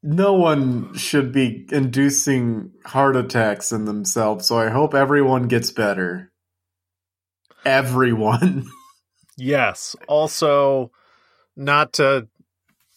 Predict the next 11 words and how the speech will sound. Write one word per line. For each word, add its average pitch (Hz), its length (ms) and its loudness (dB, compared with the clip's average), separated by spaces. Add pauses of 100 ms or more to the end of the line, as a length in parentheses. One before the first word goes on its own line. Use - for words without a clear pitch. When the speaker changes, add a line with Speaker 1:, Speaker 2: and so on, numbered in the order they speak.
(640)
Speaker 2:
I 143 120 2
just 202 340 -2
feel 196 260 2
like 165 280 2
if 151 180 -4
your 143 180 -2
thing 175 520 -2
was 143 180 -4
selling 147 560 0
your 117 220 -4
farts, - 840 -2